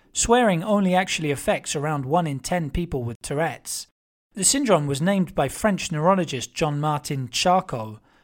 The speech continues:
after his student Georges Gilles de la Tourette. What causes people to have Tourette's? The causes and origins are still somewhat unknown.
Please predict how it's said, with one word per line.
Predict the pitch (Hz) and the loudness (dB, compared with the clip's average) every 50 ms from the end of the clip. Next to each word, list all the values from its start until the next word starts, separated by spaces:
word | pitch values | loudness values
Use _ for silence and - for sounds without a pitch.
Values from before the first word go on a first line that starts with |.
| _ - 170 | _ 0 2
after | 170 175 175 - 160 | 2 2 2 0 0
his | 147 143 - | 0 0 -2
student | - - - 233 233 208 175 143 127 127 123 | -2 -2 0 0 0 0 0 -4 -6 -8 -4
Georges | - - 190 175 165 151 123 110 | 2 4 4 6 6 4 2 -2
Gilles | - - - 190 180 165 156 135 | -6 -2 0 2 2 2 0 0
de | - 143 | -2 -2
la | 131 135 131 127 | -2 -2 -4 -4
Tourette. | - - 165 147 151 180 185 - - - - - - _ _ _ _ _ _ _ _ _ _ _ _ _ _ _ _ _ _ _ _ _ _ _ - | -4 -2 -2 0 2 0 0 -2 -6 -12 -16 -16 -16 _ _ _ _ _ _ _ _ _ _ _ _ _ _ _ _ _ _ _ _ _ _ _ -10
What | - 269 269 - - | -8 -6 -6 -6 -8
causes | - - 262 226 - 190 - | -8 -8 -10 -8 -4 -4 -4
people | - 185 180 - - 151 | -4 -6 -10 -10 -10 -6
to | - - 151 - - | -2 -2 0 2 4
have | 175 170 - | 2 2 4
Tourette's? | - - 143 131 143 143 123 - _ - - - - - - _ _ _ _ _ _ _ _ _ _ _ _ _ _ _ | 0 0 0 0 -4 -4 -4 -6 _ -2 0 0 0 -2 -6 _ _ _ _ _ _ _ _ _ _ _ _ _ _ _
The | - 185 | -12 -10
causes | - - 302 330 240 233 185 | -4 0 0 0 0 0 0
and | 156 147 139 127 - - | 0 -2 -4 -6 -4 2
origins | 202 220 233 214 160 - 147 123 113 113 127 | 2 4 4 4 2 -2 -6 -6 -6 -4 -2
are | 131 | -2
still | - - - 262 214 | 0 0 2 2 2
somewhat | - - - 240 247 220 160 131 127 - - - | 4 4 4 4 4 2 0 0 -4 -6 -4 -2
unknown. | 156 147 143 143 151 185 202 185 131 113 107 104 - | -2 -2 0 0 0 0 0 0 -2 -6 -8 -10 -12